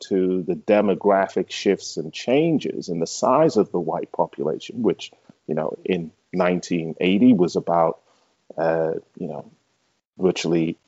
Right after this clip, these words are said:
eighty-nine percent of the population were white people. By the time we get into two thousand and twenty-one, it's dropping into, you know, the late sixty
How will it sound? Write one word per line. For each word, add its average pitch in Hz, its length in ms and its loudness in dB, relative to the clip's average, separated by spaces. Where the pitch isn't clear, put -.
eighty-nine 87 560 2
percent - 580 0
of - 120 -4
the - 80 -4
population 92 720 0
were 82 80 -2
white 78 160 -2
people. 113 300 2
By 98 240 4
the 92 80 0
time 95 300 -2
we 87 80 -4
get 87 180 -4
into 85 260 -8
two 95 200 -6
thousand 82 340 -8
and 82 100 -20
twenty-one, 101 460 0
it's 87 160 -6
dropping 92 500 2
into, 87 520 -4
you 92 140 -2
know, 85 360 0
the 95 120 2
late 92 360 4
sixty 110 600 0